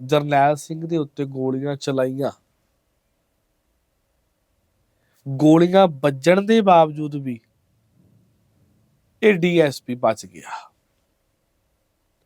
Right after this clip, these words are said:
ਇਸੇ ਹਮਲੇ ਦੇ ਵਿੱਚ ਸ਼੍ਰੋਮਣੀ ਕਮੇਟੀ ਦੇ ਐਕਟਿੰਗ ਪ੍ਰਧਾਨ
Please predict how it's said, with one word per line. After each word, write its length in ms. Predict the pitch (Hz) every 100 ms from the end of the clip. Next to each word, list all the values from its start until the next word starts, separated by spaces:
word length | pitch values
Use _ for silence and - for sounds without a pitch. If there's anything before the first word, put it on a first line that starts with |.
| _ _ _ _ _ _ _ _ _ _ _
ਇਸੇ 400 | 151 165 - 214
ਹਮਲੇ 400 | 196 190 190 196
ਦੇ 140 | 196 185
ਵਿੱਚ 340 | 143 - 113 98 _ _ _ _ _ _ _ _ _ _ _ _ _ _
ਸ਼੍ਰੋਮਣੀ 540 | - 139 139 151 156 160
ਕਮੇਟੀ 540 | 160 143 135 135 151
ਦੇ 340 | 139 123 127 - _ _ _ _ _ _ _ _ -
ਐਕਟਿੰਗ 440 | 151 143 - 165
ਪ੍ਰਧਾਨ 640 | 165 170 165 156 131 113